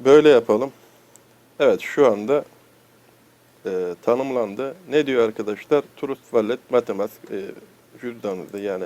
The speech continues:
E R C yirmi. Hemen ben şuradan Metamask, e, E R C yirmi cüzdanımı nerede? Evet, şuradan girelim. Şuradan kopyalayalım.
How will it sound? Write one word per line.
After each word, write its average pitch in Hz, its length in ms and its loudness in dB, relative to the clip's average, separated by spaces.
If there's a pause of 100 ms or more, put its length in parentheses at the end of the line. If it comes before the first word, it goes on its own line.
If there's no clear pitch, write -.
(140)
E 104 200 -8
R 98 160 -8
C 87 100 -12
yirmi. 98 420 -8 (680)
Hemen 107 300 -10
ben 107 160 -2
şuradan 104 300 -8
Metamask, 98 600 -6 (160)
e, 90 40 -10
E 101 400 -8
R 95 140 -10
C 95 60 -10
yirmi 98 380 -10
cüzdanımı 90 640 -12 (1300)
nerede? 95 800 -4 (100)
Evet, 90 180 -10 (300)
şuradan 90 320 -10
girelim. 117 360 -6 (1600)
Şuradan 92 300 -8
kopyalayalım. 113 680 -8